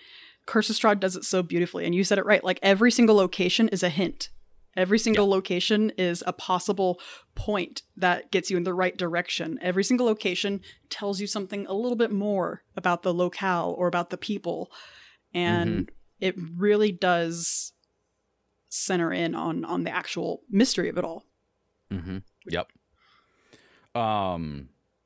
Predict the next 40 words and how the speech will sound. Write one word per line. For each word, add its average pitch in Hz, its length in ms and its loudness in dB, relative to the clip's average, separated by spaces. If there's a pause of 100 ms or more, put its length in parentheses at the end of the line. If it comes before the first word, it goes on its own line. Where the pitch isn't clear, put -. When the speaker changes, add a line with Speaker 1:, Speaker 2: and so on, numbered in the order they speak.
(380)
Speaker 2:
resources, 180 880 -2
I 104 80 0
do 113 220 -2
think 117 220 -2
it's 107 140 -4
got 95 280 0
it. 95 160 -2 (480)
It's 90 140 -8
got 92 300 -2 (340)
a 95 40 -10
bunch 101 440 -4
of 95 40 -12
good 95 200 -4
maps. 92 320 -4
It's - 120 -12
got - 220 -12
so - 220 -8
many - 180 -18
handouts. - 1040 -10 (340)
Speaker 1:
It 214 120 2
Speaker 2:
It's - 80 -8
got - 180 -2
Speaker 1:
does. - 20 -2
Speaker 2:
all 160 200 2
the 175 100 0
handouts. 151 960 -4
Speaker 1:
Yeah, 190 240 0
i-, 208 220 6
it's, 214 280 6
it's 220 200 2
full 277 260 4
of 247 80 4
N 226 160 4
P 240 160 4
Cs. 196 520 0 (460)
It's 202 400 2
Speaker 2:
Yep. 185 120 0
Speaker 1:
full 220 340 6
of, 196 640 2
uh, 185 480 -2